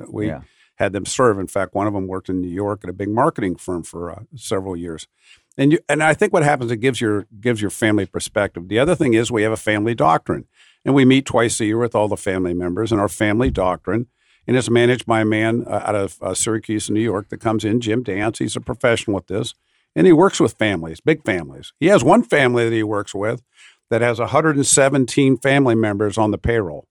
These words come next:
Speaker 2: Oh, my goodness.
Speaker 1: You know, through the legacy and the generations that go down. So one thing we learned, my dad taught me back in the eighties, uh, when we first, uh, started growing the business significantly, we sat down with, uh, Mel Schottenstein, and we sat down, we did a <laughs> financial plan.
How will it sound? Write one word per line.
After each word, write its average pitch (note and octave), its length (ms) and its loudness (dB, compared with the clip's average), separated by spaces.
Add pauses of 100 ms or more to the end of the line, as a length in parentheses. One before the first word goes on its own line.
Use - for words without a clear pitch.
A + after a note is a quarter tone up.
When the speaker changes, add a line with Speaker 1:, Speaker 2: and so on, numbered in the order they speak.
(160)
Speaker 2:
Oh, F2 120 -8
my C2 160 -10
goodness. E2 400 -10
Speaker 1:
You A2 80 -2
know, A#2 160 2
through C3+ 220 2
the G#2+ 100 0
legacy A#2 480 2
and F#2 140 0
the F#2 80 -4
generations A2 640 2
that F2+ 60 -8
go F2 180 -6
down. F#2 400 -6 (480)
So - 160 -2
one D#3 180 6
thing F3 140 6
we C#3+ 160 6
learned, C3+ 220 6
my A#2 120 4
dad A#2 300 2
taught A2 240 2
me F#2+ 120 -4
back G2+ 280 -2
in F2+ 120 -4
the F2 220 -6
eighties, F#2 480 -2 (720)
uh, F#2 280 0
when F#2+ 180 -4
we F#2+ 120 -4
first, - 340 -4 (600)
uh, E2+ 200 -6 (200)
started A2+ 360 0
growing A2+ 260 4
the F#2 60 -2
business G2+ 260 -2
significantly, G#2 640 -6
we A#2+ 160 -4
sat G#2+ 300 0
down F#2 300 -4
with, F2+ 180 -8
uh, E2+ 60 -6
Mel F#2+ 220 -2
Schottenstein, G2+ 760 -4
and F2+ 240 -8
we G#2+ 100 -4
sat F#2 240 -4
down, G2 160 -4
we B2 120 -2
did A2+ 180 -4
a - 40 -14
<laughs> - 0 -
financial B2 640 -4
plan. A2 420 -4